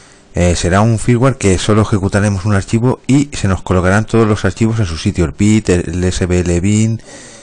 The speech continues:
el param F S, el modem, el kernel, solo con un clic.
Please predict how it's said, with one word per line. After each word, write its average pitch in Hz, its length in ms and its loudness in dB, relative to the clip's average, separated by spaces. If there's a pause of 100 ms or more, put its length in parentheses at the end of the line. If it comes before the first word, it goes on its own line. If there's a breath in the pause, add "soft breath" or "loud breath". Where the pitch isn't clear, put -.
(180 loud breath)
el - 220 -2
param 95 320 0
F 95 340 2
S, 107 560 0
el 78 100 -6
modem, 101 600 0 (300)
el 85 380 0
kernel, 104 600 0 (880 loud breath)
solo 120 560 2
con 98 240 0
un 117 160 0
clic. - 520 -6